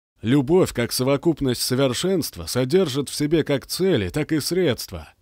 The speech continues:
и не лишает живущего ею ни ума, ни зрения, чтобы без эмоционального пережигания действенно любить. Более же всего облекитесь в любовь, которая есть совокупность совершенства.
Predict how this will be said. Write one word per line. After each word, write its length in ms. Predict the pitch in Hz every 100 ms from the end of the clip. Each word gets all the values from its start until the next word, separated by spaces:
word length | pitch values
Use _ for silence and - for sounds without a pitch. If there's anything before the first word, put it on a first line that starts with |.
| _
и 120 | 123
не 120 | 147 160
лишает 480 | 156 - 185 170
живущего 560 | 110 139 165 165 139 135
ею 420 | 127 143 156 131
ни 140 | 139 156
ума, 420 | 135 131 156 120
ни 160 | 117
зрения, 560 | 127 113 165 131 92 82
чтобы 300 | 80 147 143
без 180 | 135 135
эмоционального 760 | 143 135 143 147 156 143 127 120
пережигания 800 | 135 131 135 131 160 151 139 131
действенно 560 | 131 151 135 135 131
любить. 560 | 131 135 113 92 - - _ _ _ _ _ _ _ _ _ _ _
Более 540 | - 101 156 165 151 139
же 160 | 123
всего 400 | 139 - 147 180
облекитесь 640 | 123 101 123 156 135 127 -
в 60 |
любовь, 500 | 127 151 160 113 85
которая 460 | - 101 113 113 113
есть 400 | 104 143 143 -
совокупность 720 | - 135 131 143 127 127 110
совершенства. 880 | - 123 131 120 110 87 - 90 85